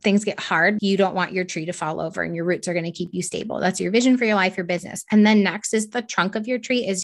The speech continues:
your brand strategy. So when I say brand strategy, I'm talking who you are, what you do, how you help, your offering, your brand voice, your brand pillars, what's your superpower or your unique value proposition and your why.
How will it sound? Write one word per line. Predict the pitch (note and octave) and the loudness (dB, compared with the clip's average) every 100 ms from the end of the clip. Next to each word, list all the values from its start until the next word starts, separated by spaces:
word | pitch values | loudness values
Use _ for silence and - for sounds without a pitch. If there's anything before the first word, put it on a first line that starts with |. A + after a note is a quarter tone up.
| - | 0
your | G#3 | 4
brand | G#3+ G#3+ | 6 6
strategy. | A3 - C#2+ G3+ G#3 - - | 6 2 -2 -4 -8 -10 -4
So | A3 | 0
when | G#3 G3+ | 4 4
I | B3 | 2
say | C4+ D4 | 2 -2
brand | A3 G3+ G3+ | 0 2 4
strategy, | G#3 G3+ F3 F#3 F#3 G3+ G#3 - - - | 2 0 0 0 2 0 0 -4 -20 -10
I'm | - G3+ A3 | -2 0 0
talking | A3+ F#3+ F#3+ F#3 F#3 | 0 -2 -2 -6 -6
who | B3+ | -4
you | C4 C4 | -2 0
are, | A3 G#3+ G#3 | 2 2 0
what | F#3+ F3 | -2 -6
you | G3+ G3+ | -4 -4
do, | G3+ F#3+ | -2 -2
how | G3+ - F#3 | -4 -4 -4
you | F#3+ F#3+ | -2 -4
help, | F#3 F3+ G3+ _ - | -4 -8 -8 _ -4
your | F#3 F3+ F3 E3+ - | 0 2 2 0 -2
offering, | F3 - G3 G3 G3 | -6 -4 -4 -2 0
your | F#3+ | -2
brand | E3 E3 D#3 E3 | -4 -6 -6 0
voice, | B3 B3 B3 B3+ - - | 4 6 6 4 2 -6
your | - | -10
brand | F3+ A3+ B3+ B3+ | -2 2 4 4
pillars, | B3+ A#3+ A#3 A3+ A#3 | 2 4 4 4 0
what's | G#3+ G#3 - | -2 -2 0
your | G#3+ G3 F#3+ F#3 F#3 _ _ _ _ | 2 4 4 2 -2 _ _ _ _
superpower | - - A3 A#3 A3+ A3 A3 A3 G#3+ G3+ | -10 -6 -2 -4 -2 0 2 4 2 2
or | F3+ E3+ E3+ | 0 0 -2
your | F#3 F#3+ | -4 -4
unique | F3 G3+ G3 G3 | -2 -2 -2 -4
value | F#3 F3 G3+ G#3+ | -8 -6 -2 -2
proposition | G#3+ G3 G#3 G3+ F#3+ F#3+ | -4 -8 -6 -4 -4 -4
and | F3 E3+ E3+ E3 | -4 -4 -4 -4
your | E3+ | -4
why. | E3+ E3+ D2+ - B3+ | -4 -2 -2 -2 -6